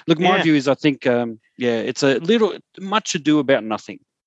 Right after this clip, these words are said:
Speaker 2: Uh, look, I, I totally agree with you. In the era of,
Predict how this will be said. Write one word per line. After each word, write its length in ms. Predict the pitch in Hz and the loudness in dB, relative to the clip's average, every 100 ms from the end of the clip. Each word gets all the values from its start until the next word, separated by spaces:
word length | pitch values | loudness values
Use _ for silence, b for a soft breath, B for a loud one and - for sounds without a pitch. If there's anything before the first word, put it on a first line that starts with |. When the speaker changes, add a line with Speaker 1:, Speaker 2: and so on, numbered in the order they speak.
| _ | _
Speaker 2:
Uh, 300 | 175 196 175 | 2 2 0
look, 280 | 180 151 - | 2 0 4
I, 260 | 131 131 127 | 4 4 4
I 60 | |
totally 300 | 120 123 117 | 2 -2 -2
agree 240 | 110 117 127 | -2 2 2
with 120 | 127 | 2
you. 120 | 175 | 0
In 60 | 175 | 0
the 160 | 180 | 0
era 300 | 190 196 196 | 2 2 2
of, 420 | 170 139 131 110 | 2 2 0 -6